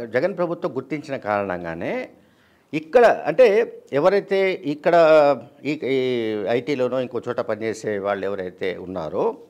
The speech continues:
వీళ్ళు ఎన్నికల సమయాల్లో అక్కడికి వెళ్ళి ఓట్లు వేస్తున్నారు, తమ జిల్లాలకు, తమ కాన్స్టిట్యుయెన్సీకి వెళ్ళి. అంటే అక్కడ కూడా ఓటు ఉంటుంది. దీన్ని ఐడెంటిఫై చేసి,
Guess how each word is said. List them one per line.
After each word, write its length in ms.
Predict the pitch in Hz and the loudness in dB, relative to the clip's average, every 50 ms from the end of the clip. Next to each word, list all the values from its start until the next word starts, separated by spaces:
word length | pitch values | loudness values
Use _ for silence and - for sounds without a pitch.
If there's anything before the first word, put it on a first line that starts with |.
| _ _ _ _ _ _ _ - | _ _ _ _ _ _ _ 2
వీళ్ళు 220 | 170 247 277 277 | 4 4 6 6
ఎన్నికల 720 | 233 175 180 214 240 233 - - 202 196 190 185 185 170 - - - | 6 6 4 2 0 0 0 2 4 4 4 4 4 2 0 -4 -6
సమయాల్లో 720 | 143 151 156 151 147 147 143 139 139 147 185 240 247 233 - - - - _ _ _ _ _ _ - | -2 0 2 2 2 2 0 0 0 2 2 2 2 2 -2 -8 -20 -20 _ _ _ _ _ _ -2
అక్కడికి 340 | - - - 285 254 226 202 | -2 2 4 4 4 4 4
వెళ్ళి 200 | 214 220 247 262 | 2 2 4 4
ఓట్లు 280 | 208 196 226 240 196 | 6 6 6 6 4
వేస్తున్నారు, 440 | 165 143 - - - - 98 82 78 - _ _ - | 2 2 0 -2 -6 -6 -6 -6 -6 -10 _ _ -4
తమ 260 | 135 131 131 117 - - - _ _ - 104 104 | -2 0 0 0 -2 -4 -10 _ _ -18 -16 -14
జిల్లాలకు, 420 | 90 101 107 120 123 113 110 113 | -12 -6 -2 0 0 0 0 -2
తమ 180 | 113 - 104 104 | -6 -6 -8 -6
కాన్స్టిట్యుయెన్సీకి 600 | - 98 104 104 - 101 98 87 - - - 92 | -6 -6 -6 -6 -6 -10 -12 -12 -14 -12 -10 -8
వెళ్ళి. 240 | 92 90 82 73 - | -8 -6 -8 -8 -10
అంటే 140 | 120 151 - | -8 -4 -2
అక్కడ 240 | - - - 247 247 | -2 2 6 8 8
కూడా 160 | 233 226 247 | 8 8 8
ఓటు 240 | 214 175 180 - - | 6 6 4 4 2
ఉంటుంది. 400 | - 117 110 95 85 80 - - _ _ _ _ _ _ _ _ _ _ _ _ _ _ _ _ _ _ _ _ - | -2 -2 -4 -6 -6 -8 -12 -18 _ _ _ _ _ _ _ _ _ _ _ _ _ _ _ _ _ _ _ _ -8
దీన్ని 340 | 101 101 170 240 277 277 254 | 0 2 4 4 6 6 8
ఐడెంటిఫై 540 | 185 175 226 262 254 - 240 190 208 175 | 8 8 6 4 2 0 0 0 -2 -2
చేసి, 580 | 139 127 127 113 95 - - 165 233 - - - | -2 -2 -4 -4 -4 -4 -6 -6 -6 -6 -8 -12